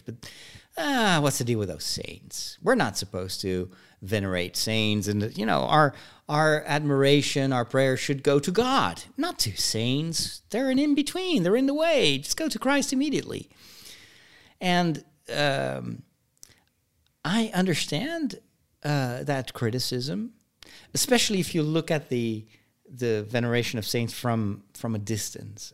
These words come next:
And sometimes would, could give you the impression that instead of worshiping God, we're worshiping just mere humans. But if you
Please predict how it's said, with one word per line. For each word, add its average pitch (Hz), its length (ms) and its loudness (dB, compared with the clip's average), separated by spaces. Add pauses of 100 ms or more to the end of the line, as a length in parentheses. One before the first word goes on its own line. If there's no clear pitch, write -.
And 107 260 -6 (200)
sometimes 262 680 0
would, 131 360 -2
could - 240 -4 (120)
give 208 260 6
you 208 200 4
the 147 140 6
impression 117 680 0
that 107 220 0 (300)
instead 123 400 2
of 104 220 0 (100)
worshiping 104 520 0
God, 139 440 2
we're 110 100 4
worshiping 113 560 0
just 147 260 -2 (260)
mere 139 200 0
humans. - 600 -6 (1800)
But 208 180 2
if 190 160 0
you 180 240 0